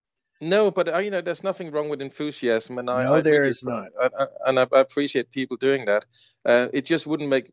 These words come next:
Speaker 1: sense for me to announce something until all the, uh, the buy, the purchase, pre-order links were, were live. And sometimes with Amazon, what you get is you, they, they, they can either take ages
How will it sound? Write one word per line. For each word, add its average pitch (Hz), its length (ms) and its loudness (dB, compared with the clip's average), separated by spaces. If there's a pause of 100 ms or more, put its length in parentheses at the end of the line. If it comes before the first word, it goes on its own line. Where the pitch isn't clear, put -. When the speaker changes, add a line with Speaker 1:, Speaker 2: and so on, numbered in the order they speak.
Speaker 1:
sense 139 260 -2
for 135 120 -6
me 147 200 -4
to 135 160 -4
announce 113 320 0
something 117 340 -4
until 113 300 -2
all 113 220 0
the, 110 180 0
uh, 113 120 2
the 117 100 -10
buy, 120 380 2 (220)
the 117 60 -10
purchase, 120 580 -8
pre-order 110 380 2
links 107 280 -4
were, 110 300 0
were 120 140 0
live. 117 400 2 (580)
And 139 140 -2
sometimes 139 540 -2
with 139 100 -4
Amazon, 135 540 -4
what 131 180 -6
you 131 80 -16
get 127 240 -2
is 120 300 -6
you, 131 80 -10
they, 131 160 -4
they, 135 220 0 (120)
they 131 120 2
can 131 160 -8
either 147 260 2
take 123 280 -4
ages 139 440 -4